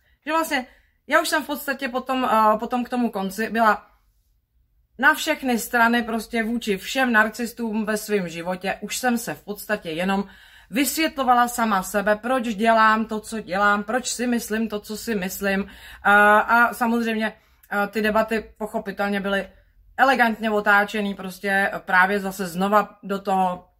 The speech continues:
eh, do toho brainwashingu, do toho vymejvání toho mozku, s tím, že vlastně jsem se čím dál víc přesvědčovala o tom, že ty věci dělám blbě, že je domýšlím blbě, nebo je nedomýšlím vůbec, že vlastně, a, no, že vlastně ten život jako nezvládám víceméně jako sama, sama za sebe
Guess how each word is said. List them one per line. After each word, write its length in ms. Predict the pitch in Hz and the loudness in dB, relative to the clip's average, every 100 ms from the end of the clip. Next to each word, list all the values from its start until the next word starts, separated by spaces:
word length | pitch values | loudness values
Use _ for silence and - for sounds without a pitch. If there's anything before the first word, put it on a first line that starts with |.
| - | -6
eh, 280 | 185 180 180 | -2 0 0
do 120 | 180 | -2
toho 300 | 180 190 185 | -2 -2 0
brainwashingu, 600 | 180 196 196 202 202 190 | 0 0 0 -2 -4 -6
do 100 | 175 | -6
toho 240 | 185 190 175 | -2 -2 0
vymejvání 600 | 180 190 202 196 190 190 | 0 2 4 4 4 -2
toho 200 | 190 175 | -4 -4
mozku, 400 | 165 - 190 185 _ _ - | -6 -8 -12 -12 _ _ -12
s 60 | |
tím, 180 | - 208 | 0 2
že 120 | 202 | 4
vlastně 460 | 196 170 180 - 185 - - | 0 0 -4 -2 -8 -8 -6
jsem 200 | 240 254 | 0 0
se 140 | 254 | 0
čím 240 | - 240 269 | 0 0 4
dál 220 | 254 254 | 6 4
víc 200 | 240 - | 2 -6
přesvědčovala 600 | 226 214 233 233 233 202 | -8 -4 -6 -4 -2 0
o 100 | 175 | -2
tom, 200 | 202 208 | -2 -2
že 160 | 202 - - - | -2 -4 -8 -12
ty 100 | - | -2
věci 300 | 240 247 226 | 2 2 0
dělám 500 | 175 165 165 180 220 | -4 0 4 4 2
blbě, 540 | 247 247 262 262 254 233 | 0 -2 2 6 6 4
že 140 | 190 | -4
je 140 | 143 | -4
domýšlím 600 | 143 160 196 233 - 262 | -4 -4 -4 -4 -6 -6
blbě, 360 | 254 247 254 254 | -4 -2 2 2
nebo 220 | 202 180 | 2 0
je 100 | 175 | 0
nedomýšlím 760 | 170 170 180 165 156 156 151 151 | 0 0 -2 -2 -4 -8 -10 -8
vůbec, 560 | 214 233 262 254 240 | -6 2 6 6 2
že 200 | 220 214 | -4 -4
vlastně, 520 | 196 190 - 190 185 _ _ _ - | -4 -6 -6 -8 -8 _ _ _ -2
a, 600 | 185 185 180 180 180 170 - _ _ _ 196 | 4 6 6 6 4 2 -4 _ _ _ -10
no, 220 | 220 220 | -6 -4
že 120 | 214 | -2
vlastně 280 | 202 202 208 | -4 -4 -6
ten 180 | 202 175 | -6 -6
život 260 | 175 185 | -6 -6
jako 200 | 175 185 | -8 -8
nezvládám 560 | 170 160 170 170 147 147 | -8 -2 2 2 0 -6
víceméně 480 | 139 - 139 139 139 | -12 -12 -8 -8 -8
jako 220 | 135 151 | -10 -12
sama, 420 | - 151 143 147 | -10 -6 -4 -4
sama 260 | - 170 170 | -6 -4 -4
za 120 | 160 | -6
sebe 440 | - 160 165 165 | -6 0 0 0